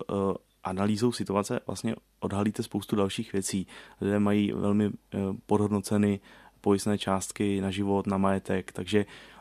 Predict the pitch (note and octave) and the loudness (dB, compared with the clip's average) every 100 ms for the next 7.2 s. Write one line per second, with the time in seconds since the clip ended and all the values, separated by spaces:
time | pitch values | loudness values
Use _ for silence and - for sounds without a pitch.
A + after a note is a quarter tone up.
0 | - - F#2+ F#2+ G#2 G#2 G#2 G2+ G#2+ A2 | -10 -6 -4 0 2 2 2 0 0 0
1 | - - G2+ G2+ G2+ - - - - - | -4 -2 2 2 0 -4 -12 -14 -14 -16
2 | _ _ _ - G#2 G#2 G2 F#2 G2 G2 | _ _ _ -8 -4 -2 0 0 0 -2
3 | G2+ A2 G2+ G2+ - G2+ F#2+ - - F#2+ | 0 -2 -2 -4 -2 -4 -4 -6 -8 -2
4 | G2+ G2 G2 G2 - G2+ F#2+ F#2 - - | -2 0 2 0 0 -4 -4 -6 -14 -20
5 | - - G2 G2 F#2+ - - F#2+ - G2+ | -20 -12 -8 -6 -6 -6 -2 -2 -4 -6
6 | F#2+ F2+ - - F#2 F#2 - G2 - - | -6 -6 -10 -8 -6 -6 -6 -8 -8 -8
7 | - F2 | -8 -10